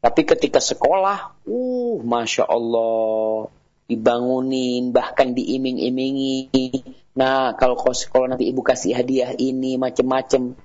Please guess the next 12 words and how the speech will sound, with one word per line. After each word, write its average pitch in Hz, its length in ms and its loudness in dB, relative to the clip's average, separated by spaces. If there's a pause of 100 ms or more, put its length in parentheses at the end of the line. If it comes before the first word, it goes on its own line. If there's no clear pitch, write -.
(180)
Untuk 160 400 0
dunia 180 400 0
bisa 165 560 0
seperti 127 640 0
itu. 98 240 -2
Untuk 143 240 2
akhiratnya, 165 1040 -2 (480)
nggak 208 260 0 (220)
ada 208 160 2
orang 156 240 -2
tuanya 160 240 -2
perhatian. 143 560 -2